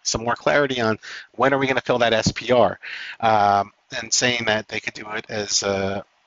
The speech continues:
early as June. Um, so, so it, it, it seems that,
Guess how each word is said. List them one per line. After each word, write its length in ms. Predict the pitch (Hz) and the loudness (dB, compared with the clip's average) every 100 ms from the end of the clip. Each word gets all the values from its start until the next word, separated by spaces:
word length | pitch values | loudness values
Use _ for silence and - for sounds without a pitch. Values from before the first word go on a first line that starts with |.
| _ _ - - | _ _ -14 -10
early 300 | 131 117 117 | -6 -4 -2
as 120 | 107 - | -4 0
June. 280 | - 127 - _ - - - - | -2 -2 -8 _ -20 -18 -18 -6
Um, 260 | 110 107 - | -2 0 0
so, 280 | - 147 | 0 0
so 260 | 147 175 165 | 0 0 0
it, 100 | 165 | -4
it, 220 | 165 - | -8 -6
it 80 | 160 | -2
seems 340 | - 190 185 | -2 -2 -4
that, 240 | - 151 | 0 2